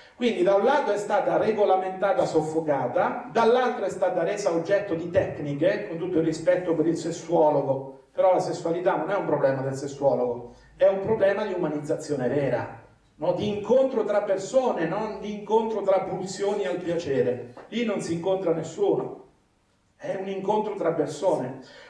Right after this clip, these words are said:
Oppure ne è stato fatto così un'apologia consumistica, per cui diventa il piacere fino a se stesso, dove ancora una volta le persone non ci sono. È una cosa che consumo, è un piacere da consumare,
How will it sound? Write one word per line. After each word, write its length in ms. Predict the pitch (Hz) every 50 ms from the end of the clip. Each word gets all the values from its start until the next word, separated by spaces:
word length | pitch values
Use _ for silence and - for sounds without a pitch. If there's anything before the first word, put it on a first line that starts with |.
| - - -
Oppure 520 | 277 277 285 285 294 320 330 339 339 320
ne 100 | 285 240
è 40 | 220
stato 340 | - - 220 202 208 202 -
fatto 420 | 202 226 220 - - - 165 160
così 260 | 165 180 175 185 226
un'apologia 680 | 214 190 185 185 180 190 185 180 185 185 - 220 196 -
consumistica, 1040 | - 180 180 175 175 - 180 185 - - 143 - - - 156 156 156 180 196 233 269
per 240 | - - 202 196 -
cui 160 | - 269 -
diventa 380 | 202 190 190 180 170 170 180 175
il 100 | 156 -
piacere 540 | - 196 196 - - 240 226 220 160 147
fino 180 | - 185 180 185
a 60 | 180
se 180 | 175 - 262 269
stesso, 440 | - - 202 180 175 175 - 233 226
dove 260 | 185 180 180 180 180
ancora 400 | 196 170 170 175 196 220 220 247
una 120 | 247 -
volta 320 | 147 143 143 - - 190 185
le 120 | 208 214
persone 400 | 214 220 - - 165 165 170 -
non 160 | 180 165 165
ci 120 | - 185 160
sono. 540 | - - 120 117 120 123 - - - - - _ _ _ _ -
È 120 | - - 202 196
una 160 | 202 196 196
cosa 300 | 196 214 190 170 180 156
che 160 | 156 160 156
consumo, 840 | 160 214 247 233 - - - 156 147 123 - 156 202 247 - - - -
è 80 | 165 165
un 140 | 170 165
piacere 440 | 165 185 170 180 - 220 208 175 151
da 160 | 135 139 135
consumare, 1040 | 139 143 139 139 - 247 247 - - - - - - - 220 277 - - - -